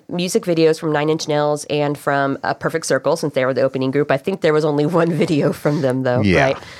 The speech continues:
Speaker 1: Yeah.
Speaker 2: They showed the Judith video.
Speaker 1: Yeah. There were, uh, clips from Fragility, uh, one point oh.
Speaker 2: Right, where they have,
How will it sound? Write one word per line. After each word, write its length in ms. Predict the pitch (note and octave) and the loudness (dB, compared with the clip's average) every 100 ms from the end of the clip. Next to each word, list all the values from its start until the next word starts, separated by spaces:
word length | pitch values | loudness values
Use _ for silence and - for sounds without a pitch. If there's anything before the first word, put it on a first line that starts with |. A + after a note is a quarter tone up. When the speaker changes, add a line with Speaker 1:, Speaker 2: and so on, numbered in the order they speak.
| - - | -20 -14
Speaker 1:
Yeah. 220 | - - - | -8 -8 -6
Speaker 2:
They 80 | D2 | -6
showed 260 | - D#2+ | -4 -6
the 80 | C#2 | -8
Judith 760 | D2+ D2 D2 C#2+ C#2 - - - D2 | -12 -8 -6 -4 -4 -8 -18 -20 -18
video. 480 | D#2+ D#2 - C#2+ D2 - D#3 | -12 -12 -10 -12 -12 -8 -6
Speaker 1:
Yeah. 220 | - - - - - - | -6 -8 -12 -20 -20 -16
There 320 | D#3 D3+ D3 | 0 2 2
were, 500 | D3 C#3+ C#3+ C#3 C3 - | 2 0 0 0 -2 -4
uh, 320 | C#3+ - - - | -4 -4 -6 -10
clips 320 | - G#3 - | -2 -2 -2
from 260 | - E3+ E3 | -2 0 -2
Fragility, 720 | F3 D#3+ D3+ D3+ D3 C#3+ C#3 - | -4 0 0 2 0 2 0 0
uh, 400 | C3+ B2 A2+ A2+ | -2 -2 -2 -2
one 160 | C#3+ | -2
point 220 | C#3+ B2+ | -2 -2
oh. 160 | B2 A3+ _ _ _ _ | -2 -4 _ _ _ _
Speaker 2:
Right, 400 | E2 E2+ F#2 D2+ | 0 2 4 2
where 200 | D2+ E2+ | -2 -2
they 160 | E2+ D#2+ | 0 0
have, 420 | D#2+ F2 D#2 - | 0 0 -2 -6